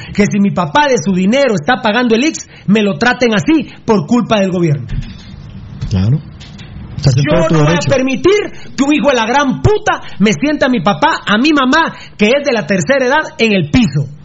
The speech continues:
Speaker 1: Pero el IX está colapsando por culpa del gobierno. Hoy, en vez de haber dicho hace una semana que los iba a procesar, usted, doctor, usted dijo, "Los voy a procesar yo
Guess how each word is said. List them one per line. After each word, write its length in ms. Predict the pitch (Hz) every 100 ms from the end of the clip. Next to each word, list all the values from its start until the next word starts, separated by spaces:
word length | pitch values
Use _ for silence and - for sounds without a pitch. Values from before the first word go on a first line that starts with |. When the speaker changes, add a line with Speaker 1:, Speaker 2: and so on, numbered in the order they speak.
| - - - -
Speaker 1:
Pero 160 | 170
el 80 | 190
IX 100 | 302 262
está 200 | 262 285
colapsando 600 | 262 208 - 320 311 151
por 180 | 180
culpa 300 | 147 254 262
del 140 | 240 226
gobierno. 440 | 220 240 180 135 107 - - - - - - - - - - -
Hoy, 400 | 208 240 202 - - - - - -
en 160 | 202 196
vez 200 | 320 320
de 60 |
haber 220 | 262 277
dicho 220 | 262 262 262
hace 100 | 254
una 120 | 247
semana 360 | 202 233 247
que 80 | 160
los 140 | 185 170
iba 120 | 240
a 60 |
procesar, 720 | - 185 160 151 240 175 - - - - - - - - - - -
usted, 600 | 233 - 294 403 175 147
doctor, 520 | 156 143 165 135 -
usted 200 | 147 - 302
dijo, 160 | 339
"Los 100 | 269
voy 120 | 180 285
a 140 | -
procesar 680 | 254 196 147 170 254 269 175
yo 400 | 156 302 330 147